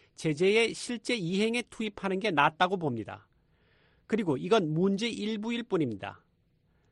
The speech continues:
그리고 토론 전 영상에서도 바이든 정부가 무엇에 더 초점을 맞추는지 볼 수 있었습니다.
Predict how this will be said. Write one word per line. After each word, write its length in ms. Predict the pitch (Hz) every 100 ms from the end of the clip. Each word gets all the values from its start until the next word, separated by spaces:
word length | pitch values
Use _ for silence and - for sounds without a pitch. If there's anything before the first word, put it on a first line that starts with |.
| _
그리고 240 | - 196 139
토론 440 | - 226 226 247
전 260 | 226 233 214
영상에서도 800 | 175 160 175 160 147 185 104 - _
바이든 400 | - 160 175 240
정부가 500 | 208 170 160 139 101 123
무엇에 480 | 147 151 185 247 240
더 180 | 208
초점을 580 | 202 - 226 - 214 220
맞추는지 580 | 233 156 - 180 165 208
볼 220 | 202 185
수 120 | 160 151
있었습니다. 680 | 131 123 - 117 104 104